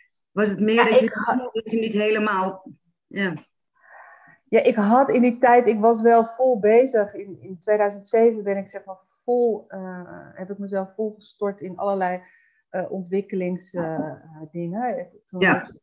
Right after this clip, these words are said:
Speaker 2: van, oké, mijn hoofd is nu voldoende, eh, heeft nu voldoende opleidingen gedaan. Nu is het echt tijd voor mijn persoonlijke ontwikkeling. Dus ik zat
Speaker 1: Ja.
Speaker 2: echt wel in een soort, eh, achtbaan. Eh, met, met, eh, intuïtie en energie en counselingopleiding. En,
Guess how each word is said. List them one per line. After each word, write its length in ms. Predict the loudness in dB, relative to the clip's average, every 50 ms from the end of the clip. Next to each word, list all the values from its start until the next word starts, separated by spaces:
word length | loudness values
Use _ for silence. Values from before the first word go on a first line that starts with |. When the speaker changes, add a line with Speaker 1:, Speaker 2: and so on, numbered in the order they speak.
| _ _
Speaker 2:
van, 120 | -6 -6
oké, 260 | -6 -4 -2 -2 -2
mijn 160 | 0 0 0
hoofd 400 | 2 2 2 2 2 0 -6 -10
is 180 | -8 -8 -10 -8
nu 200 | -8 -8 -8 -8
voldoende, 760 | -8 -10 -8 -6 -4 -4 -2 0 0 2 2 2 0 -2 -6 _ _ _ _ _ _ _ _ _
eh, 160 | -8 -6 -4
heeft 280 | -4 -4 -4 -4 -4
nu 140 | -4 -6 -6
voldoende 340 | -6 -6 -6 -4 -4 -2 -2
opleidingen 520 | -2 -2 0 0 0 0 0 0 -2 -4
gedaan. 320 | -6 -6 -4 -2 -2 -2 -2
Nu 120 | -4 -6
is 100 | -6 -8
het 160 | -12 _ -16
echt 160 | -16 -16 -14 _
tijd 240 | -2 -2 -2 -2 -2
voor 100 | -8 -10
mijn 140 | -10 -10 -12
persoonlijke 500 | -12 -8 -2 2 2 2 2 2 0 -4
ontwikkeling. 560 | -10 -10 -10 -10 -10 -10 -10 _ -10 -10 -8
Dus 120 | -8 -10 -10
ik 100 | -12 -6
zat 120 | -2 0
Speaker 1:
Ja. 140 | 2 4 4
Speaker 2:
echt 200 | 4 2 2 0
wel 240 | 2 4 4 4 4
in 240 | 2 0 0 -2 -6 _ _ -6
een 380 | -4 -2 -2 -2 -2 -4 -6 -10 _ _ _ _ _ _
soort, 440 | _ _ -2 0 0 0 -2 -4 -4
eh, 440 | -2 0 0 0 0 0 -2 -2 -2
achtbaan. 560 | -4 -4 -4 -2 -2 0 0 2 0 -2 -2 -4 -8 _ _ _ _ _ _ _ _ _ _ _ _ _ _ _ _ _ _ -20 -20 -20 _ _ -20 -20 _
Eh, 400 | -12 -10 -8 -6 -6 -6 -6 -6
met, 240 | -8 -10 -10 -12 -12
met, 280 | -10 -10 -10 -10 -14 _
eh, 400 | -12 -10 -8 -6 -6 -8 -8 -10
intuïtie 640 | -10 -12 -12 -10 -8 -6 -6 -6 -6 -8 -10 -8 -8
en 60 | -6
energie 640 | -6 -6 -6 -6 -8 -8 -6 -6 -4 -4 -4 -4 -6
en 120 | -8 -6
counselingopleiding. 1200 | -2 -2 -2 -2 -2 -4 -8 -10 -10 -8 -8 -10 -10 -8 -6 -6 -4 -4 -6 -6 -8 -8 -10 -10 -12
En, 120 | -14 -16